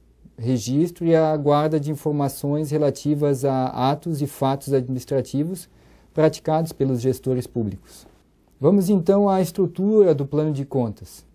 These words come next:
Em primeiro lugar, para compreender a estrutura de um plano de contas, é importante conhecer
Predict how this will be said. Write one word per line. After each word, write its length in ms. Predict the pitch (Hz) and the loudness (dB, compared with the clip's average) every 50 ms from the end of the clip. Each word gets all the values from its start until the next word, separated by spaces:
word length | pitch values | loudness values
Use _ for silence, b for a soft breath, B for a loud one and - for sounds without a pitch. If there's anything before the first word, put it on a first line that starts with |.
| _ _ _ _ _ | _ _ _ _ _
Em 20 | - | -4
primeiro 300 | 160 175 175 196 208 214 | -2 2 4 6 6 6
lugar, 300 | 190 170 175 180 202 202 | 6 4 4 4 2 2
para 180 | - 208 190 190 | 2 2 2 4
compreender 560 | 175 196 175 175 180 175 165 143 156 170 180 | 2 2 2 2 2 2 2 2 2 2 2
a 40 | 180 | 2
estrutura 500 | 165 - - 156 135 - 165 175 185 170 | 0 0 -2 -2 -2 0 2 2 2 2
de 80 | 160 | 0
um 40 | 165 | -2
plano 260 | 160 160 160 160 165 | -2 0 0 0 0
de 100 | 131 139 | -2 -4
contas, 580 | 123 - - 147 156 175 190 185 - 175 143 - | -6 -4 -2 0 0 0 0 0 -2 -2 -2 -2
é 60 | 151 | -2
importante 640 | 156 147 - 160 151 139 - 170 165 175 165 - | -2 0 2 2 2 2 0 -2 -4 -4 -4 -6
conhecer 680 | - 175 165 160 147 139 - - 143 139 147 156 165 170 | -4 -2 0 0 0 -2 -4 -2 -2 0 2 0 0 -2